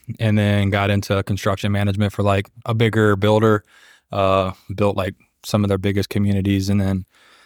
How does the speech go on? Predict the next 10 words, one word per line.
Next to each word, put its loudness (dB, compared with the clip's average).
uh, 2
wanted 2
to 0
get 2
into 2
some 0
investment 0
stuff, 0
knowing 2
that 0